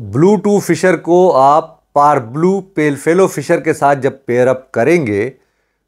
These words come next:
तो इसमें से दो कलर के चिक्स आते हैं, ठीक है। नंबर वन आएगा, अ, पार ब्लू कलर का चिक, नंबर दो आएगा, अ, ब्लू टू कलर, अ, ब्लू कलर का चिक्स।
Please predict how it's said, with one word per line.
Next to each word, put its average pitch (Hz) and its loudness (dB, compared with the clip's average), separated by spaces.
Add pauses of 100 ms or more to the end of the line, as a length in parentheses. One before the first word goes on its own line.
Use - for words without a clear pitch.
तो 160 0
इसमें 196 0
से 185 2 (440)
दो 160 2
कलर 143 0
के 120 -6
चिक्स 117 -12
आते - -14
हैं, - -20 (500)
ठीक 139 -4
है। 202 0 (420)
नंबर 175 2
वन 185 0
आएगा, 175 2
अ, - -2 (920)
पार 147 2
ब्लू 151 -2
कलर 196 2
का 196 0
चिक, 196 -4 (540)
नंबर 180 0
दो 170 2
आएगा, 170 4
अ, 180 -2 (640)
ब्लू 139 2
टू 147 -2
कलर, 98 -6
अ, 139 0
ब्लू 151 0
कलर 120 0
का 110 -2
चिक्स। - -14